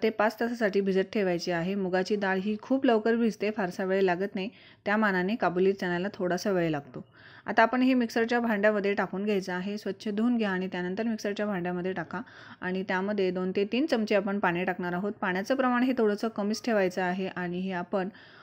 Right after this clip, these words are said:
वाटून घ्यायचं आहे. खूप जास्त बारीक पेस्ट न करता थोडंसं जाडसर असं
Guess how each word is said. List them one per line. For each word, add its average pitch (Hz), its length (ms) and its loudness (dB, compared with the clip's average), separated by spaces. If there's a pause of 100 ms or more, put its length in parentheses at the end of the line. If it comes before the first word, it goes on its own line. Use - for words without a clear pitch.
(120)
वाटून 214 320 2
घ्यायचं 226 280 6
आहे. 208 280 2
खूप 262 240 0
जास्त 233 280 2 (220)
बारीक - 500 4
पेस्ट 220 240 2
न 240 120 2
करता 190 420 2
थोडंसं 190 320 -2
जाडसर 196 540 2
असं 220 300 0